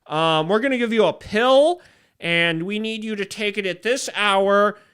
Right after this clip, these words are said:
And, uh, yeah, it's to save the planet. Oh, wait, there's a fucking movie about that. Ooh, but you guys didn't know that. There's literally a movie about that. It's on Netflix.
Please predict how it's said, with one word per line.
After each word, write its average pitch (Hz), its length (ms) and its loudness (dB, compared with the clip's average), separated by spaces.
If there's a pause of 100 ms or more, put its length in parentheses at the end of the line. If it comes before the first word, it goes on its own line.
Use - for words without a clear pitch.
(140)
And, 160 420 -2
uh, 165 320 0
yeah, 180 280 2
it's 175 240 -6
to 208 100 -8
save 214 460 -2
the 196 100 -6
planet. 190 600 -2 (160)
Oh, 202 160 4
wait, 180 400 2
there's 143 160 -6
a 147 60 -4
fucking 156 340 -6
movie 143 280 -4
about 78 300 -18
that. 92 240 -18 (1300)
Ooh, 147 400 -10 (440)
but - 160 -20
you - 100 -18
guys 101 120 -14
didn't 92 180 -18
know 113 180 -14
that. - 420 -14 (600)
There's 147 200 -2
literally 240 380 0
a 240 60 0
movie 175 300 0
about 95 240 -8
that. 110 140 -10
It's 117 120 -16
on 170 180 -8
Netflix. - 540 -14